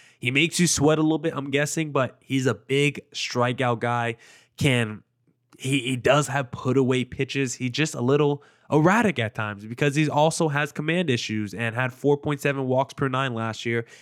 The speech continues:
and nine point six strikeouts per nine. So you get the best of both worlds when it comes to walks and strikeouts for Castro. Number six, Scott McHugh, who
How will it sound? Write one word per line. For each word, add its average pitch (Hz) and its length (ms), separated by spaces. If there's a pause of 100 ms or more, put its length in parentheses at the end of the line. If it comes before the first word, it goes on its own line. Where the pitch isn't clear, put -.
and 135 100
nine 151 200
point 160 220
six 160 240
strikeouts 147 380
per 120 100
nine. 107 220
So 143 100
you 165 60
get 262 160
the 214 80
best 185 240
of 135 80
both 135 240
worlds 117 340 (200)
when 135 80
it 127 40
comes 127 200
to 123 80
walks 110 400
and 120 120
strikeouts 104 500
for - 60
Castro. 117 600 (600)
Number 135 180
six, 175 380 (120)
Scott 165 440
McHugh, 185 560
who 160 380